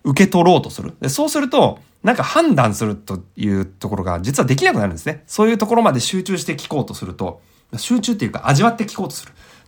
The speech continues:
と、えー、そういう判断とかもできなくなるので、結果九十五パー思考を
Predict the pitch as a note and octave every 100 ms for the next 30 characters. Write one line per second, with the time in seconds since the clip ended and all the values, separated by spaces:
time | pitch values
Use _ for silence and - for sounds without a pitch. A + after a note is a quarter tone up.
0 | - A3 - - _ _ _ C3 A2 G#2+
1 | - - - - C#3 - C#4+ F#3+ A#2 F#2+
2 | F#2+ F2 F#2 C3 A#3+ A#3+ A3+ - F#2+ D#3+
3 | G#3+ A3 G#3 C4 E3 G2+ G2+ - F2 -
4 | - - - D#3 D3 G3+ C3+